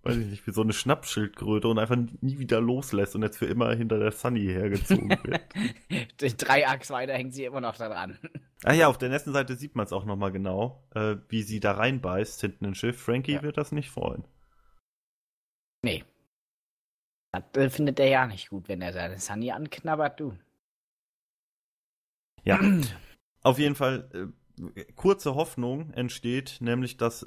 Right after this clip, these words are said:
Speaker 1: Nami, äh, als Na-, Nami einen Schatten hinten im Rauch erkennt und vermutet, dass es sich dabei um Pedro handelt. Nein, es ist Perispero. Ähm, und wir sehen, wie er einen Arm verloren hat.
Speaker 2: Wollte ich grad fragen. Äh,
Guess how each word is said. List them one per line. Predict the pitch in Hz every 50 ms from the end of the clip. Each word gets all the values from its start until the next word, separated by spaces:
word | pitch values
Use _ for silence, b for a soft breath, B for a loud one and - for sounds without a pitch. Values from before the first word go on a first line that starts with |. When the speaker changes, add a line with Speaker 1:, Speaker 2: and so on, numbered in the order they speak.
| -
Speaker 1:
Nami, | 110 113 107 110 120 135 139 135 131 135 135 135
äh, | -
als | 110 107 - - 113 - - -
Na-, | 110 113 117 123 123 - - -
Nami | - 110 113 123 117
einen | 87 101 110 -
Schatten | - 127 123 - 127
hinten | 113 113 120 - -
im | 110 104
Rauch | 104 101 113 143 -
erkennt | 104 110 110 - - 107 110 131 147 - b b b b b b b b b
und | - 117 117 113
vermutet, | - - 117 120 123 131 131 123 113 113
dass | 113 110
es | - -
sich | 113 104 - - -
dabei | 110 110 110 110 110 104
um | 65 78 104 107 104 107 - - _ -
Pedro | - - 143 147 - - 101 101 95
handelt. | 101 98 101 107 113 120 117 - -
Nein, | 101 110 123 127
es | 127 127 -
ist | 113 -
Perispero. | - - 110 113 - - - 123 120 110 107 113 127 143 - b b b b b b b b b b _ _ -
Ähm, | - 104 104 104 110 107 104 107 95 80 69 64
und | 110 110 -
wir | 113 110
sehen, | 92 110 113 117 123 123 131 135 131 127 -
wie | - 110
er | 110 107
einen | - 107 107 107
Arm | 101 101 123 156 180
verloren | - - 110 90 85 82 80 82 85
hat. | 123
Speaker 2:
Wollte | 147 143 139
ich | - -
grad | 151 143 - _ _ - -
fragen. | - - - 160 165 147 120 107 104
Äh, | 90 101 110 107